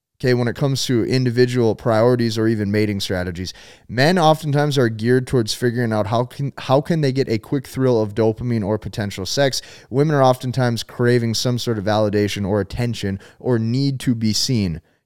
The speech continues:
okay? This is the very first reason that I have noticed a woman will oftentimes want to have sex. If they are around a guy who is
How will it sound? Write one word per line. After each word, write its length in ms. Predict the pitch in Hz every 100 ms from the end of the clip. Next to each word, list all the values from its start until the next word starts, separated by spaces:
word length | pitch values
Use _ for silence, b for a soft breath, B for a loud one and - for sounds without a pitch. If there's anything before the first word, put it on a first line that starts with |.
| -
okay? 280 | 120 127 123 _ _ _ _ _ _ _
This 200 | 120 170
is 180 | 196 160
the 120 | 165
very 340 | 110 131 165
first 460 | 170 - 147 147 -
reason 500 | 101 117 107 87 85 B B B
that 140 | 110
I 80 | 120
have 200 | 143 135
noticed 440 | 113 120 117 104 -
a 80 | 104
woman 400 | 104 127 143 131
will 160 | 113 -
oftentimes 680 | 117 120 127 117 113 104
want 240 | 98 107 107
to 120 | 110
have 240 | 101 104 -
sex. 400 | - 95 - - B B B B B _ _ -
If 160 | 143
they 280 | 127 208 247
are 300 | - 214 202
around 240 | 156 156
a 60 | 143
guy 320 | 113 117 127
who 180 | 123 127
is 240 | 110 101